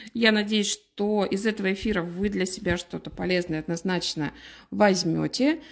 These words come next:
Вот, и повторите. Можете даже круче еще сделайте, э, у себя. Обязательно отмечайте нас, не забывайте, все ваши работы будем выставлять. Все, до скорых встреч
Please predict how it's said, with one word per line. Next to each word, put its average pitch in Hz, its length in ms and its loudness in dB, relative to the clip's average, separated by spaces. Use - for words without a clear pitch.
Вот, 214 520 0
и 254 580 2
повторите. 196 800 0
Можете 202 400 2
даже 185 260 4
круче 220 420 2
еще 208 220 0
сделайте, 175 800 0
э, - 40 -10
у - 680 -2
себя. 165 460 0
Обязательно 214 520 2
отмечайте 175 500 -2
нас, 214 300 0
не 208 80 2
забывайте, 185 600 0
все 190 220 0
ваши 180 220 -2
работы 170 460 -2
будем 180 380 0
выставлять. 156 760 -6
Все, - 520 0
до 190 180 0
скорых 208 360 0
встреч 240 500 0